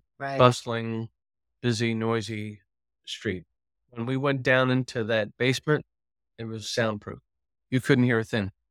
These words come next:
Speaker 2: I don't know about you, but I don't, we really don't have soundproof areas in our home. And there was this,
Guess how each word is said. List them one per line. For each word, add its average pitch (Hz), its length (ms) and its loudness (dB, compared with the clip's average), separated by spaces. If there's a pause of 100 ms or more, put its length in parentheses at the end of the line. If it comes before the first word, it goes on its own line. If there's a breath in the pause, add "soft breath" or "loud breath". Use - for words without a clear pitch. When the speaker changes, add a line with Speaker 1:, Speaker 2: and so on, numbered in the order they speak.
(400)
Speaker 2:
I 135 80 2
don't 151 100 8
know 160 60 8
about 151 260 8
you, 160 200 6
but 123 200 4 (480)
I 147 120 4
don't, 156 260 6 (260)
we 165 220 2
really 165 280 8
don't 131 180 4
have 117 220 2
soundproof 120 500 -4
areas 107 360 0
in 104 100 -4
our 101 100 -8
home. 104 300 -4 (320)
And 202 260 10
there 165 80 8
was 123 180 6
this, 113 280 -2